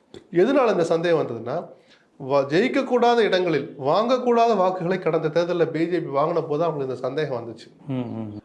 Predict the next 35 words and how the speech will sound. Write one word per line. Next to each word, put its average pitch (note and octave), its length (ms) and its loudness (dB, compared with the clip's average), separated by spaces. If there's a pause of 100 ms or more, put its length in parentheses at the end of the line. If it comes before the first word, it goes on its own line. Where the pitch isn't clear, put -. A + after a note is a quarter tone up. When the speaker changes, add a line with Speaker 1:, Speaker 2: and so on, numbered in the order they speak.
(100)
Speaker 1:
அப்ப G3+ 140 -2
நானே G3 320 0
கேட்டேன், D#3 240 0
ஒரு D#3+ 160 0
தடவை E3+ 360 2 (920)
யோகி G3+ 380 2
ஆதித்யநாத்தும், E3+ 880 -2 (680)
ஆ, D3+ 280 -6
மௌரியா, E3 680 0
ஏதோ D#3+ 180 2
ஒரு D#3 160 4
மௌரியானோ, C#3+ 440 0
அவரும் F#3+ 500 4
துணை F#3 180 2
முதலமைச்சரா E3 440 2
இருந்தார். B2 320 -4
Speaker 2:
ம், C#3 60 -2
ம். C#3 180 0
Speaker 1:
இந்த A#2 140 2
ரெண்டு A#3 340 0
பேரும் G3+ 260 2
தங்களுடைய F3 640 0
எம் F3 180 0
பி A#3+ 120 -4
பதவியை F3 280 0
ராஜினாமா E3 420 2
பண்றாங்க. C3 300 0
முதல் F3+ 280 4
முறையா F3 260 4
இவர் D#3+ 200 2
முதலமைச்சராகிறார், E3 640 2
அவர் D3+ 160 4
Speaker 2:
ஆமா. C3+ 40 -2
Speaker 1:
துணை F3 180 2
முதலமைச்சராகிறார். C3+ 800 0